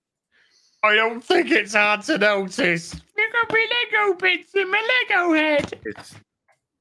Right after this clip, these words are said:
Speaker 2: you know, and, and, uh, I'm not, I'm not lying about whether or not I love or hate movies. Like, we were talking about Dark Fate earlier in the stream. I, I really hate that film.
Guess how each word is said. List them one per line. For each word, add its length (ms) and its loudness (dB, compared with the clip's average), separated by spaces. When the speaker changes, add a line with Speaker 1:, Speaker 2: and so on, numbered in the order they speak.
Speaker 2:
you 80 -8
know, 140 -4
and, 240 -8
and, 280 -8
uh, 220 -12
I'm 120 -12
not, 180 -8
I'm 60 -14
not 140 -10
lying 420 -4
about 180 -4
whether 140 -8
or 40 -8
not 140 -6
I 40 -8
love 240 -8
or 120 -8
hate 280 -12
movies. 260 -14
Like, 100 -4
we 60 -4
were 100 -2
talking 180 -2
about 100 -2
Dark 280 0
Fate 400 -4
earlier 260 -2
in 80 -6
the 60 -10
stream. 500 -8
I, 220 -4
I 80 -2
really 540 -8
hate 300 -10
that 180 -6
film. 420 -8